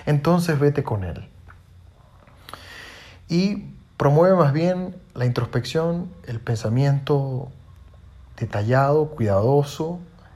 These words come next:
y muy poco visceral. ¿A qué es lo que temo? ¿Qué pasa si mi pareja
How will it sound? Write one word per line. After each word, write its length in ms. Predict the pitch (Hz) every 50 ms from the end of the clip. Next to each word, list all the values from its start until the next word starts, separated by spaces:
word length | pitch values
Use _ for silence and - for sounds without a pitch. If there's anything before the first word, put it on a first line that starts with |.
| - - - - - - - - -
y 300 | - 156 151 151 151 151 151
muy 280 | 156 156 170 202 208
poco 800 | 202 202 214 196 190 190 - - 220 214 208 - - - - - - - - - - - - - - - 120
visceral. 640 | - 127 123 - - 113 101 104 95 90 85 85 - - - - - - - - - - - - - - - - _ - - - - - - - - -
¿A 180 | 120 120 -
qué 320 | - - 139 160 170 175 - -
es 300 | 131 139 147 139 - - -
lo 240 | 113 117 113 110 -
que 100 | - 101
temo? 440 | - - 117 101 87 80 71 - - - - - _ _ - -
¿Qué 120 | - 147
pasa 480 | - - - 120 117 - - 180 180 180 -
si 200 | - - - 123
mi 100 | 117 104
pareja 560 | - - 104 104 104 110 101 127 139 147